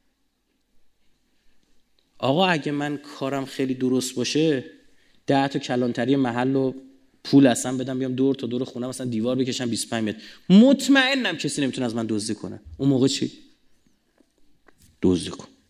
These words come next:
جواب همینه، به همین صورت. داره اتفاق میفته. میگه جنگ را ننداز. جنگ را بندازی، جنگ مد می‌شه، باب می‌شه.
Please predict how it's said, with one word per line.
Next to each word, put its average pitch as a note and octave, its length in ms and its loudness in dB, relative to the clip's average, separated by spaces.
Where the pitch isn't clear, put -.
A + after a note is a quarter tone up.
جواب A#2 300 2
همینه، F#3+ 360 -4
به D#3+ 120 -12
همین D3 180 -6
صورت. - 240 -12
داره D3 140 4
اتفاق G#3+ 360 -2
میفته. C3+ 220 -8
میگه G#3 180 8
جنگ C4+ 420 4
را C#4+ 100 0
ننداز. G#3 580 -4
جنگ F#3 320 2
را G3 120 0
بندازی، F#3 520 0
جنگ G#3+ 400 4
مد A#3 180 2
می‌شه، E3+ 440 2
باب E3+ 260 2
می‌شه. F3 380 -4